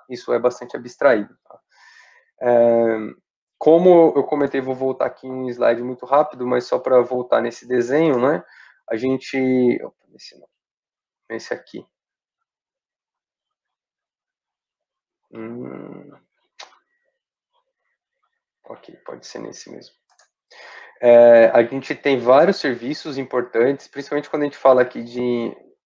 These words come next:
dos frameworks, aqui o TensorFlow, e também a parte de, é, Airflow, Kubeflow, se eu quiser criar, gerenciar aqui um, alguns fluxos. É, tem toda essa parte,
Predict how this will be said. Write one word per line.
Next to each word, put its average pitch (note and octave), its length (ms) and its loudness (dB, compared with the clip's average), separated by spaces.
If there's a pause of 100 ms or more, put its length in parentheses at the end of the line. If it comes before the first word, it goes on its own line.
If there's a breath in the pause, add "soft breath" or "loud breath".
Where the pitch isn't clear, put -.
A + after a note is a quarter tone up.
(140)
dos B2 220 -10
frameworks, B2 560 2
aqui A2+ 200 -6
o B2 80 -6
TensorFlow, B2 760 0 (300 loud breath)
e A#2 60 -20
também B2 300 0
a B2+ 80 4
parte B2 380 2
de, A#2 960 -2 (440 soft breath)
é, A#2 580 2
Airflow, B2+ 540 4
Kubeflow, B2 800 2
se A#2 100 -14
eu A#2+ 60 -12
quiser A#2+ 500 2
criar, A#2 580 0 (140)
gerenciar A#2+ 800 -2
aqui A#2+ 280 -14
um, A#2 80 -10
alguns A#2+ 380 -8
fluxos. - 580 -8 (460 soft breath)
É, B2 220 6
tem C#3 160 -2
toda D#3 240 2
essa D#3 180 2
parte, C3+ 640 -2